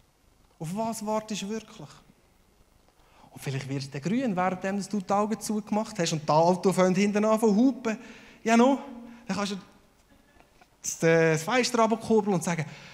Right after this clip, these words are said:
"Hey, ich warte auf einen Herr, wenn ihr auch mitwarten." Ich habe etwas viel Besseres entdeckt, als auf grün warten.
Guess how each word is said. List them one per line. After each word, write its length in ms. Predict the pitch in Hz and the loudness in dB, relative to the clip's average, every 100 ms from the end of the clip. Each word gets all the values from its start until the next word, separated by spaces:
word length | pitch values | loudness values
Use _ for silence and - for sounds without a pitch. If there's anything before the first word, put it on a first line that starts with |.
| - - _ _ _ | -20 -20 _ _ _
"Hey, 500 | - - 254 208 226 | -10 -4 -2 -2 0
ich 120 | 277 240 | 0 0
warte 380 | 254 240 240 | 0 2 4
auf 140 | 214 190 | 4 6
einen 100 | 175 | 4
Herr, 340 | 220 277 233 | 6 4 4
wenn 180 | 202 190 | 6 6
ihr 140 | 233 | 6
auch 60 | 302 | 6
mitwarten." 720 | 277 269 202 196 151 - - 123 - - - - - - - - - - - - | 4 2 2 2 2 -2 -6 -6 -10 -18 -18 -18 -18 -16 -16 -16 -18 -18 -10 2
Ich 80 | 226 | 4
habe 180 | 233 | 6
etwas 120 | 226 - | 4 2
viel 160 | 269 | 2
Besseres 500 | 240 240 233 233 - | 4 2 -2 -6 -2
entdeckt, 440 | 208 - 247 240 - | -2 2 0 0 -2
als 120 | 202 | 0
auf 160 | 190 - | 0 2
grün 380 | 220 226 208 | 4 6 4
warten. 460 | 208 185 135 - 135 | 6 4 2 -4 -10